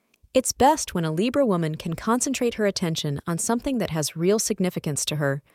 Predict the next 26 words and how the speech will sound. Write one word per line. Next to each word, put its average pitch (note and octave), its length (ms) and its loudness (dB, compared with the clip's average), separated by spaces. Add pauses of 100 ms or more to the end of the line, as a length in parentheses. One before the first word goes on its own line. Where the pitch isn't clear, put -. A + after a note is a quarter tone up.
(360)
particularly A3+ 640 2
feminism, D3 680 2 (340)
or - 220 2
any D4 180 4
work F3+ 360 2
that E3 120 0
involves D#3 380 2
helping A3+ 340 0
to A#3+ 80 -4
create D#3+ 460 0
greater F3 340 2
equality D#3+ 580 -2
and E3 140 -2
balance. C#3+ 500 -2 (840)
A G#3 80 6
Libra D4 340 2
woman F3+ 380 0
will F3 260 0
often C4+ 320 0
become G#3+ 300 -2
swollen G3+ 480 2
by C#3+ 140 0
social G#3+ 440 0
injustice F3 720 0
and F3 180 -2
inequality D3 720 0